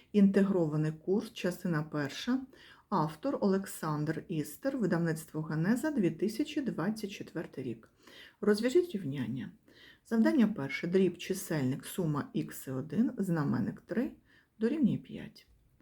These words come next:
Друге. Дріб, чисельник, два ікс відняти сім, знаменник п'ять дорівнює один.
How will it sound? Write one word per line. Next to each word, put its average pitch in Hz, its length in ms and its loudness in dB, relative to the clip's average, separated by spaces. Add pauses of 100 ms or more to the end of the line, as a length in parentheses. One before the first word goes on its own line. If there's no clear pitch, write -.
(1300)
Друге. 190 520 2 (240)
Дріб, 196 420 6
чисельник, 143 760 -2 (260)
два 170 380 -2
ікс 156 360 -4
відняти 151 400 -2
сім, - 520 0
знаменник 156 680 0
п'ять 262 480 -2 (260)
дорівнює 226 480 2
один. - 360 -6